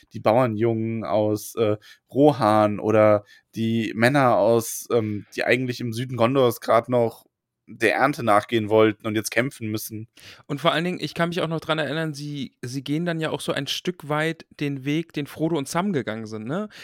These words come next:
Speaker 2: Grad auch mit, mit der Wegscheide und so.
Speaker 1: Ja, genau, da treffen
Speaker 2: Ja,
Speaker 1: sie ja auch
Speaker 2: ja.
Speaker 1: dann auf den, auf den Königs-, äh, Kopf, der wieder aufgesetzt wird.
Speaker 2: Genau, ja, also, schöne Details auch
Speaker 1: Ja.
Speaker 2: einfach, an die da gedacht wurde. Ja.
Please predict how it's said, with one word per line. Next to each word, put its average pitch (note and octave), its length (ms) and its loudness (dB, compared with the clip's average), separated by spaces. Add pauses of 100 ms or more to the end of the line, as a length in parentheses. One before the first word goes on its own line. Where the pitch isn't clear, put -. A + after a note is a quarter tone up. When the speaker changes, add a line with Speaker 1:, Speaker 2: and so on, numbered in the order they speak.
Speaker 2:
Grad C#3 180 -2
auch C#3 120 -4
mit, D3 260 -8
mit C#3 140 -8
der C3 160 0
Wegscheide F3 680 -4
und F3 140 -8
so. F#3+ 340 -6
Speaker 1:
Ja, C3 240 0 (240)
genau, A#2 240 4
da G#2 80 4
treffen B2+ 240 -2
Speaker 2:
Ja, C3 140 0
Speaker 1:
sie A2+ 80 0
ja A2 140 4
auch B2+ 120 2
Speaker 2:
ja. C3+ 80 -6
Speaker 1:
dann A#2+ 200 -2 (320)
auf A#2+ 200 0
den, A2+ 420 -2 (280)
auf E3 120 -8
den D#3+ 160 -2
Königs-, C#3+ 800 -2
äh, A#2+ 420 -4
Kopf, - 440 2
der C3 180 0
wieder A#2 200 2
aufgesetzt A#2 680 -4
wird. G#2 240 -4 (580)
Speaker 2:
Genau, A#2+ 300 -2 (140)
ja, B2 200 -2
also, A2+ 260 -8 (220)
schöne C3 380 -6
Details B2+ 560 -8
auch G2 100 -12
Speaker 1:
Ja. - 60 -16
Speaker 2:
einfach, G#2+ 240 -2
an A2 100 -10
die A2 80 -14
da A2 140 -6
gedacht A2+ 360 -12
wurde. A#2 280 -10 (300)
Ja. B2 240 -6